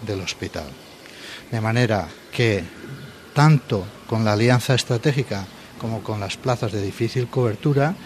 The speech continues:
preveemos cubrir los déficits del Hospital de Vinaroz,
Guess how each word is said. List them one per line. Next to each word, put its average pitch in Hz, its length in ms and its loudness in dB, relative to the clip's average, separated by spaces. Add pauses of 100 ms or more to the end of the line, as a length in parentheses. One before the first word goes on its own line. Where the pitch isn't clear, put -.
(340)
preveemos 123 920 8
cubrir 143 580 4 (440)
los 110 440 -2 (140)
déficits 139 920 -2 (400)
del 104 800 -2
Hospital 113 500 -2
de 123 80 2
Vinaroz, 127 520 2